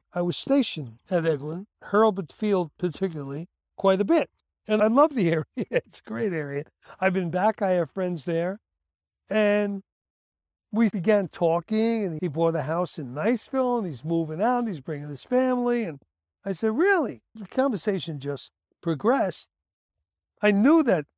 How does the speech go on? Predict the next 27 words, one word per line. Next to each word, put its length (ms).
he 100
was 220
pretty 220
successful 580
'cause 140
I 120
know 220
other 180
people 400
in 160
the 160
industry 680
that 160
know 320
him 120
and 100
speak 300
highly 440
of 140
him. 60
And 160
I 100
said, 320
"What's 220
going 240
on?" 240
He, 120